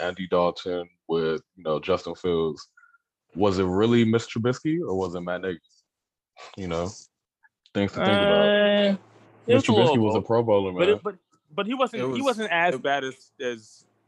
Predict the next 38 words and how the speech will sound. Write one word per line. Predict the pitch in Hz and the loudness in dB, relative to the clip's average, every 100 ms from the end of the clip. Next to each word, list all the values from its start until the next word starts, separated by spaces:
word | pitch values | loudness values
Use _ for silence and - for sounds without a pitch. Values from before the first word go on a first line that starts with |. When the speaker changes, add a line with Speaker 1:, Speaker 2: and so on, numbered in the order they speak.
| - | -4
Speaker 3:
it | 147 | -2
Speaker 2:
we | |
Speaker 3:
was | 135 | -2
Speaker 2:
made | 110 151 | -2 -2
him | |
Speaker 3:
neither. | 156 113 | 0 -4
Speaker 2:
out. | - _ _ _ _ | -6 _ _ _ _
Speaker 3:
It | 127 127 | -4 -4
was | 123 120 110 107 | -4 -6 -10 -10
they, | 104 123 123 113 131 _ _ | -6 -6 -6 -8 -12 _ _
Matt | 151 135 120 | -8 -6 -4
Nagy | 135 139 127 113 113 _ _ - | -4 -6 -4 -6 -6 _ _ -12
just | 131 120 - | -10 -10 -10
loves | 113 123 127 - | -4 -2 -2 -4
to | 127 | -6
not | 113 117 120 117 117 | -4 -2 -2 -4 -6
use | 131 120 | -8 -6
his | 117 107 | -8 -8
best | 98 110 113 | -6 -6 -4
offensive | 113 113 120 110 107 | -8 -8 -12 -10 -8
weapon, | 117 131 113 | -6 -4 -6
which | 110 107 | -8 -10
is | 107 | -12
David | 110 107 | -10 -8
Montgomery. | 110 104 113 117 110 110 _ _ _ _ _ _ _ _ _ - | -10 -10 -10 -8 -10 -14 _ _ _ _ _ _ _ _ _ -16
You | 147 135 | -10 -6
see | 175 | 0
Speaker 1:
Yeah, | |
Speaker 3:
what | 156 | 2
Speaker 1:
he | 143 | 2
Speaker 3:
happens | 147 | 0
Speaker 1:
has | - | -2
Speaker 3:
when | 135 | -2
they | 117 | -2
Speaker 1:
something | 127 | -2
Speaker 3:
use | 151 131 | -2 0
Speaker 1:
against | |
Speaker 3:
David | 131 | 0